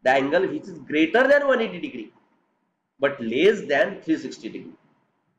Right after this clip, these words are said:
जो थ्री सिक्स्टी डिग्री पेक्षा लहान, but it should be greater than one eighty degree, तो वन एटी पेक्षा मोठा असेल, त्याला म्हणतात रिफ्लेक्स अँगल. बघा डेफिनेशन, an angle whose measure is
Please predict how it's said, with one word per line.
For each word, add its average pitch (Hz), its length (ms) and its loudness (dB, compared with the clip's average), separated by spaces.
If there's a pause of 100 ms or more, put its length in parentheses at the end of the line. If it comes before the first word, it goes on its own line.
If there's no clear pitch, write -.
(160)
जो 165 140 0 (120)
थ्री 190 140 0
सिक्स्टी 208 340 -4
डिग्री 165 260 0
पेक्षा - 320 -2
लहान, 180 400 2 (720)
but 180 200 4 (3500)
it 135 160 -6
should - 180 -4
be - 120 0
greater 143 320 4
than 240 180 2
one 139 180 0
eighty 127 120 -6
degree, 95 260 -10 (300)
तो 123 60 -6
वन 123 140 2
एटी 143 160 -2
पेक्षा 131 220 -4
मोठा 113 240 -2
असेल, 143 400 -2
त्याला - 420 -10
म्हणतात - 240 0
रिफ्लेक्स 92 380 -10
अँगल. 85 180 -12
बघा 139 200 0
डेफिनेशन, 190 560 0 (440)
an 123 140 2
angle 110 560 2 (460)
whose 113 180 -6 (120)
measure 165 340 0
is 104 260 -6